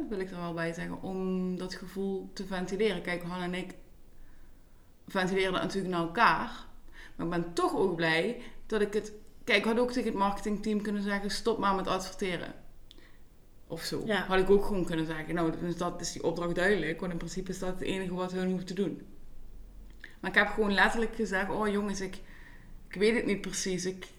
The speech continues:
Speaker 1: dat
Speaker 2: Mhm.
Speaker 1: hebben van een webshop. Ik vraag me af of ik, of ik dit nog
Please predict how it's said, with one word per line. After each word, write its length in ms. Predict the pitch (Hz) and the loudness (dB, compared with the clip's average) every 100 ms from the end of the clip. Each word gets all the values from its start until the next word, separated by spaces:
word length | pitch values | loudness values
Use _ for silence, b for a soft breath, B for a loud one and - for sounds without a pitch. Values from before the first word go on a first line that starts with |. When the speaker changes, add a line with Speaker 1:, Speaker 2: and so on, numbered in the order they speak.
| - | -8
Speaker 1:
dat 140 | 208 208 | -4 4
Speaker 2:
Mhm. 240 | 226 208 | 6 8
Speaker 1:
hebben 220 | 226 233 | 8 6
van 140 | 214 208 | 2 0
een 140 | 190 | 4
webshop. 500 | 220 277 - 185 170 | 6 6 2 -2 0
Ik 120 | 190 | -2
vraag 220 | - 220 | 0 2
me 80 | 220 | 2
af 240 | - 220 214 | 2 2 2
of 120 | 202 | -6
ik, 200 | - - | -6 -8
of 100 | 190 | -6
ik 80 | 196 | -6
dit 220 | - 214 | 2 2
nog 500 | - 208 196 - - | 2 0 0 -6 -8